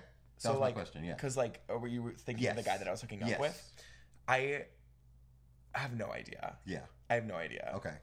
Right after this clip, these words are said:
Speaker 1: Uh, because I was
Speaker 2: Mm-hmm.
Speaker 1: just
Speaker 2: Yeah.
Speaker 1: elevated. So,
Speaker 2: Yeah,
Speaker 1: like,
Speaker 2: yeah, yeah.
Speaker 1: I couldn't even step outside
Speaker 2: Sure.
Speaker 1: myself.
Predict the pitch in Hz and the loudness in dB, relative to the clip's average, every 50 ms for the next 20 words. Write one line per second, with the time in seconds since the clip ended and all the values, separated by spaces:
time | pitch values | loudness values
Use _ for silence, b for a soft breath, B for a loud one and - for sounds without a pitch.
0 | - - - 80 113 131 135 - 135 120 - - - 101 101 101 104 110 117 120 | -12 -4 -2 -2 0 0 2 2 2 0 0 -2 0 0 2 2 2 2 0 -2
1 | 113 101 - - - - - - - - 110 110 98 - - - - - - - | -4 -6 -10 -16 -20 -20 -20 -16 -10 -4 -4 -2 -2 -4 -6 -10 -12 -18 -20 -20
2 | - - - - - - - - - - - - - - - - 107 98 92 87 | -20 -20 -20 -20 -20 -20 -20 -20 -20 -20 -20 -20 -20 -16 -8 -4 -4 -4 -4 -4
3 | 80 80 - - 123 110 - - - - - - - - - - - - - - | -6 -8 -10 -8 -6 -6 -6 -6 -8 -10 -18 -20 -20 -20 -20 -20 -20 -20 -6 -2
4 | - 113 107 - - - 67 57 50 50 - 98 101 120 127 120 - 110 107 - | 0 2 2 0 -2 -4 -6 -6 -6 -6 -6 -2 0 0 2 2 2 2 2 0
5 | 71 - - 117 117 110 107 - - 139 120 110 101 95 95 85 87 - - - | 0 2 4 4 2 2 -2 -4 -4 -4 -4 -4 -4 -6 -8 -10 -10 -14 -16 -20
6 | - - - - - - - - 120 107 - - - - - - - - 90 85 | -20 -20 -20 -20 -6 -4 0 2 2 2 0 -2 -6 -4 -4 -4 -4 -4 -4 -2
7 | 73 - - - - - - - | -2 0 -2 -2 -4 -8 -12 -16